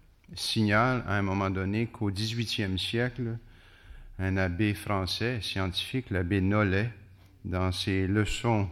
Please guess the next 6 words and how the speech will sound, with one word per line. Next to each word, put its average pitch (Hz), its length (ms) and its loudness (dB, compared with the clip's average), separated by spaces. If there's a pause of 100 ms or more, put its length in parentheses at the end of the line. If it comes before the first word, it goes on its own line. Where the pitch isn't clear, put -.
(140)
de 92 200 -2
physique 101 440 0
expérimentale, 98 1080 0 (640)
accorde 107 460 4
beaucoup 120 280 2
d'importance 123 1160 2